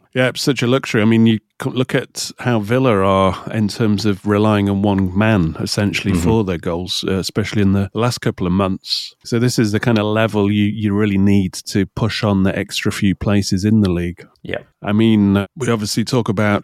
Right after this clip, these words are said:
Speaker 1: this for Villa being a, you know, tale of not technically two halves, but near enough,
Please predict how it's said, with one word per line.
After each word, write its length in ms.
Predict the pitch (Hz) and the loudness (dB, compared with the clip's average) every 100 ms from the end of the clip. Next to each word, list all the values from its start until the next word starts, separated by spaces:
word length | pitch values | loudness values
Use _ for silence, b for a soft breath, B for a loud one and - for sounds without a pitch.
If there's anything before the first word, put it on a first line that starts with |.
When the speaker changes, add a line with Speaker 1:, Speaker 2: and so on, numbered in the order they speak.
| _ | _
Speaker 1:
this 240 | - 110 - | -4 -2 -2
for 180 | - 98 | -4 -2
Villa 280 | 104 107 | 0 0
being 240 | 92 98 98 | 0 2 2
a, 220 | 92 90 | 2 2
you 80 | 101 | 0
know, 120 | 82 | 0
tale 300 | 85 - 98 | 0 0 0
of 200 | 92 - - | 0 -4 -12
not 140 | - - - | -14 -14 -4
technically 500 | 139 - 113 - 107 | -4 0 -2 0 -4
two 300 | - 123 104 | 0 2 2
halves, 400 | 110 110 - - | 2 0 -2 -4
but 160 | 110 | -2
near 280 | 104 107 101 | 2 2 2
enough, 560 | 98 113 113 95 - | 0 2 0 -2 -8